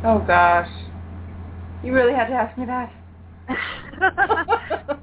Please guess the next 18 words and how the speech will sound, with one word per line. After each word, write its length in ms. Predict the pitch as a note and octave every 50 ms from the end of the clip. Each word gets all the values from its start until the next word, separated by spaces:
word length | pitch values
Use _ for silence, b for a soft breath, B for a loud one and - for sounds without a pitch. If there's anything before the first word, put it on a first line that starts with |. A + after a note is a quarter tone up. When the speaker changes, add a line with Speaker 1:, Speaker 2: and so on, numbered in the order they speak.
| -
Speaker 2:
Everybody 460 | G#3 A3 A#3 C4+ D4 C#4 - E4 F4+ F4+
has 200 | E4+ F4 F4 E4+
to 80 | F4 -
get 180 | - G4 G#4
at 240 | G#4+ G#4 A4 A4 - -
that 220 | A#4+ A#4+ A#4+ - D4
one. 360 | D#4 E4+ E4 E4+ E4 E4 F4 - - - - - - - - -
Speaker 1:
Oh, 420 | G#3+ A3+ A#3+ A#3+ A#3 A#3 G#3+ G3 G3
let's 120 | G3 F#3+ - - - - -
see. 220 | F#3+ F#3 F#3 F#3
I'd 160 | F#3+ F#3+ G3 A3
have 260 | A#3 A3 A3 - -
to 60 | F#3
go 180 | F3+ F#3 F#3+ F#3 -
through 120 | G3 F#3
my 140 | F3+ F3 E3+
gallery. 760 | E3+ - - G3 G#3 G#3+ A3 A#3 A#3+ A#3+ B3 B3 B3+ B3+ B3 - - - - - - - - - - - - - - - - - - - - - - - -
But 280 | - A#3 A#3+ B3 A#3+